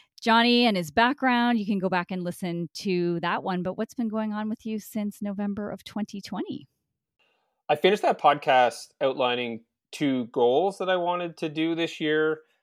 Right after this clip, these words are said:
Speaker 2: Uh, one was to run a sub seventeen minute five K race. And the second goal was to register for Boston, which I think at that time, either I knew or I was assuming it wouldn't be in the spring, it would be in the,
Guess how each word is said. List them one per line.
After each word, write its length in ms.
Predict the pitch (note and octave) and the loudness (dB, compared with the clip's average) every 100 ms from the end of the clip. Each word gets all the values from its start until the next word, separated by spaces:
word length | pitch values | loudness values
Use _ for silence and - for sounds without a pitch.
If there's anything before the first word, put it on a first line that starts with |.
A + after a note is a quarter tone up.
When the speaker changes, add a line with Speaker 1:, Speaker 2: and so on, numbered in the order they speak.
| _ - | _ -4
Speaker 2:
Uh, 360 | B2+ B2+ B2 | -2 0 0
one 340 | B2 C3+ D3 D3 | 2 2 2 2
was 240 | C#3 B2 - | -2 -2 -4
to 280 | C3+ A#2+ | -2 0
run 640 | A#2 A#2 B2 B2 B2 A#2+ - - | -2 -2 -2 0 -4 -6 -10 -6
a 560 | A#2+ A#2+ A#2+ A#2 A#2 - | -2 -2 -2 -4 -8 -12
sub 500 | - C3 A#2+ A#2 - - | -4 2 2 0 -8 -12
seventeen 640 | - C3 B2 A#2 C3+ A#2+ | -2 -2 -2 -4 -4 -2
minute 320 | A#2+ A#2 A2+ _ _ _ | -2 -2 -4 _ _ _
five 320 | - B2 A#2 A#2 | -2 2 2 0
K 180 | C3 | -4
race. 540 | A#2 A#2 A#2 A#2 - - _ _ _ _ _ | -2 -2 -2 -6 -14 -20 _ _ _ _ _
And 300 | B2+ A#2 A#2 | -4 -4 -2
the 180 | A2+ A2+ | -2 -2
second 320 | A2+ E3 D#3+ | 2 2 4
goal 400 | C3+ B2 A#2+ A2+ | 4 6 6 4
was 400 | A2+ A2+ G#2+ - - | 2 0 -2 -12 -8
to 320 | A#2 A2 G#2+ G2 _ _ _ | -4 -2 -4 -8 _ _ _
register 560 | A#2+ A2+ A2 - A2+ G#2+ | -4 -4 -4 -12 -8 -8
for 460 | - A2 G#2 G2 F#2+ _ - | -10 -10 -8 -8 -12 _ -2
Boston, 540 | C3 D#3 D#3+ B2+ A#2 A#2 | 6 6 6 -4 -4 0
which 320 | A#2 A2+ - | 0 -2 -12
I 60 | A#2 | -8
think 160 | C3 | -4
at 80 | A#2 | -2
that 160 | A#2 A2+ | 0 -2
time, 460 | B2 A2+ A2 G#2+ - _ _ _ _ - | -4 -4 -4 -8 -14 _ _ _ _ -12
either 360 | A#2 A2 A2 | -6 -4 -4
I 100 | G#2+ | -4
knew 440 | G#2+ A#2+ A#2+ A#2+ A#2 | -6 -6 -4 -4 -4
or 140 | G#2 | -4
I 100 | G#2 | -4
was 200 | G2+ G#2 | -6 -8
assuming 600 | G#2+ - - G3 D#3 B2+ | -12 -8 -2 0 0 0
it 100 | A#2+ | -4
wouldn't 220 | B2 A#2+ | -4 -4
be 80 | A2+ | -4
in 60 | A2 | -6
the 60 | |
spring, 440 | G#2+ - B2 A2+ G#2+ | -10 -12 -6 -6 -6
it 20 | |
would 160 | G#2 G2+ | -8 -8
be 160 | A2 | -8
in 140 | G#2+ G#2 | -8 -10
the, 160 | G2 | -14